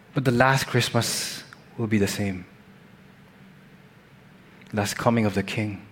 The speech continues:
In his first coming, we received hope. In his last coming, we'll receive life forevermore. And destruction. A warning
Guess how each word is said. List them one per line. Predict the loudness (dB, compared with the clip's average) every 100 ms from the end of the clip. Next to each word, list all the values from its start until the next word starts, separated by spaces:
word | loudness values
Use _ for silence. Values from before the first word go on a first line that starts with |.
| -20 -20 -20 -20 -20 -20 -20 -20 -20 -20 -20 -20 -20 -16 2
In | 6
his | 6
first | 8 8 8 6
coming, | 6 8 6 4 -4 2
we | 8
received | 8 8 6 4
hope. | 4 6 6 4 -12 -18 -20 -20 -20 -20 -20 -20 -20 -20 -20 -20 -20 -20 -20 -10 4
In |
his | 6 6
last | 6 6 4
coming, | 4 4 4 2 -4 -12 -6
we'll | 2 2
receive | 2 2 2
life | 4 4 2
forevermore. | -2 -4 -4 -6 -8 -10 -16 -20 -20 -20 -20 -20 -20 -20 -20 -20 2
And | 6 8 6 0 -10 -10 -2
destruction. | -2 4 2 4 -2 -4 -8 -16 -20 -20 -20 -20 -20 -20 -20 -20 -20 -20 -20 -20 -20 -20 -20 -20 -20 -20 -2
A | 4
warning | 6 6 4 2 -2